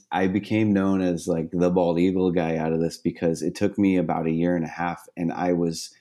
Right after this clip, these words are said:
addicted to trying to find a bald eagle. And a little bit of the backstory of that, well,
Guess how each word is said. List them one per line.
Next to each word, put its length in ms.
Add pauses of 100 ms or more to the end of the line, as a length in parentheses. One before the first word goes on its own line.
(260)
addicted 720
to 80
trying 260
to 60
find 260
a 40
bald 280
eagle. 380
And 120
a 40
little 140
bit 120
of 100
the 60
backstory 440
of 60
that, 320
well, 320